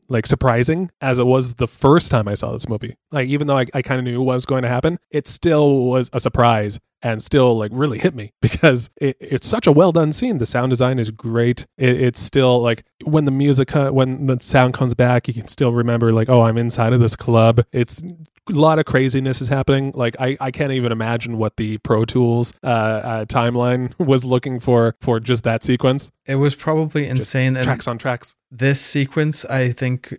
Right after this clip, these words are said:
Speaker 2: is gonna remind me, ooh, we should go back to, like, different movies at some point, 'cause I'm about
Speaker 1: Mm-hmm.
Speaker 2: to reference Lethal Weapon one.
Speaker 1: Oh,
Speaker 2: So
Speaker 1: yeah.
Speaker 2: the scene where they save the daughter and, like, there's all this killing and torturing happening,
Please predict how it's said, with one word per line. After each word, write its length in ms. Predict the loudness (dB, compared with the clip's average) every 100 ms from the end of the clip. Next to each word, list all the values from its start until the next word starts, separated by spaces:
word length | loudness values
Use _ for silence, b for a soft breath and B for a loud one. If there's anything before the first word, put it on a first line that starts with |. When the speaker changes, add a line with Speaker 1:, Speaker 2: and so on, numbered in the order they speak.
| -8
Speaker 2:
is 160 | -8
gonna 140 | -4 -2
remind 400 | -2 0 0 -2
me, 80 | -2 0
ooh, 560 | 2 2 0 -4 -8 -16 -14
we 60 |
should 160 | -6 -4
go 80 | -2
back 240 | -2 -4
to, 100 | -4
like, 160 | -4 -4
different 340 | -6 -4 -6 -4
movies 380 | -6 -4 -6 -6
at 100 | -8
some 200 | -8 -6
point, 500 | -6 -6 -8 -12 -20 -4
'cause 200 | 0 0
I'm 80 | 0
about 240 | 0 0
Speaker 1:
Mm-hmm. 40 | 0
Speaker 2:
to 60 |
reference 460 | -2 -2 -4 -6 -6
Lethal 240 | -6 -4 -4
Weapon 320 | -4 -4 -4
one. 320 | -4 -4 -6 -4
Speaker 1:
Oh, 240 | 4 6 6
Speaker 2:
So 100 | 4
Speaker 1:
yeah. 40 |
Speaker 2:
the 80 | 2
scene 360 | -2 0 0 0
where 260 | 0 0
they 540 | 2 0 0 0 -2 -8 _ -10
save 320 | -2 -2 0
the 80 | -2
daughter 360 | 0 0 2
and, 100 | 0
like, 180 | 0 -2
there's 220 | -2 0
all 160 | 0 0
this 180 | 0 -4
killing 560 | -2 0 2 2 0
and 160 | -2 -2
torturing 380 | -2 -2 -2 0
happening, 580 | 0 0 -2 -2 -4